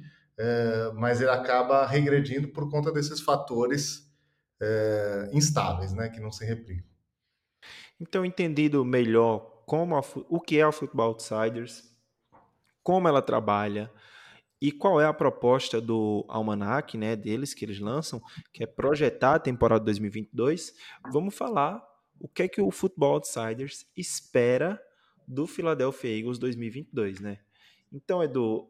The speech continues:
Speaker 2: a, a gente vê aqui no almanac que ele separa por capítulos, cada capítulo seria uma franquia, né? E aí ele começa a esmiuçar um pouco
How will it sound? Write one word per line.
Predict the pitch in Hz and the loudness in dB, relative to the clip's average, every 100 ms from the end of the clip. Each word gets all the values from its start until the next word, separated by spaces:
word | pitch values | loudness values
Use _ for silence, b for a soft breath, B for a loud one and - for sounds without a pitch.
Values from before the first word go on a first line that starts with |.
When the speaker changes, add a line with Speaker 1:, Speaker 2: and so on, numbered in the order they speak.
| _ | _
Speaker 2:
a, | 120 120 120 117 113 110 - _ | -2 -2 -2 -2 -4 -8 -16 _
a | |
gente | 120 139 139 160 | -10 -10 -10 -12
vê | 120 127 | -6 -2
aqui | 123 120 123 120 | -2 -4 -6 -6
no | |
almanac | 117 120 117 120 165 180 | -6 -6 -4 0 0 -2
que | - 151 | -6 -6
ele | 131 | -6
separa | - 127 - 113 107 | -6 -4 -2 0 0
por | 104 - - | -4 -8 -4
capítulos, | 131 - 156 - - | -4 -2 -6 -6 -12
cada | - 123 120 | -6 -4 -2
capítulo | 117 113 117 - 196 - b b b b _ | -4 -4 -6 -6 -12 -14 b b b b _
seria | - 113 113 107 - | -4 -2 0 -2 -4
uma | 120 117 | -8 -8
franquia, | - 160 165 - 170 196 | -4 -4 -4 -8 -2 0
né? | 156 180 226 b b b | 0 -4 -8 b b b
E | - 208 | -6 0
aí | 160 175 - - | 0 0 -4 -8
ele | 180 | -8
começa | 202 190 139 180 - - | -6 -6 -4 -4 -8 -10
a | - 180 | -8 -8
esmiuçar | 160 202 269 - 156 | -8 -10 -10 -8 -6
um | 180 | -8
pouco | - 147 151 127 | -6 -6 -4 -10